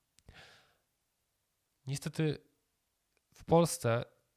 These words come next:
jeszcze ten zawód pośrednika, agenta nieruchomości nie jest do końca aż tak respektowany jak na Zachodzie. Widzę ogromną poprawę przez siedem lat, naprawdę ogromną. Natomiast wielokrotnie zdarzyło mi się,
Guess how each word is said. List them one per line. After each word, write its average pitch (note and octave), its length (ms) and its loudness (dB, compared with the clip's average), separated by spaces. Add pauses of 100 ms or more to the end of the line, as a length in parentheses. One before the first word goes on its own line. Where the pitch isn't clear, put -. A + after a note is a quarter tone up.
(880)
jeszcze D#3+ 380 0
ten C#3 200 -2
zawód D3 280 2
pośrednika, C3+ 600 0
agenta C#3 280 0
nieruchomości B2+ 500 -4
nie C3 60 -2
jest B2+ 100 0
do B2 40 -2
końca B2 240 -2
aż A2 80 -2
tak A2+ 140 -4
respektowany G#2+ 600 -4
jak G2+ 220 -4
na G#2 60 -8
Zachodzie. G#2+ 460 -4 (260)
Widzę C3+ 260 0
ogromną D3 380 4
poprawę G#2+ 360 0
przez - 180 -8
siedem G#2+ 220 -8
lat, G2+ 180 -8
naprawdę B2+ 360 2
ogromną. G#2+ 500 -2 (720)
Natomiast B2 440 -4 (340)
wielokrotnie C3 680 0
zdarzyło A2+ 360 -2
mi A2 100 -6
się, G#2 300 -6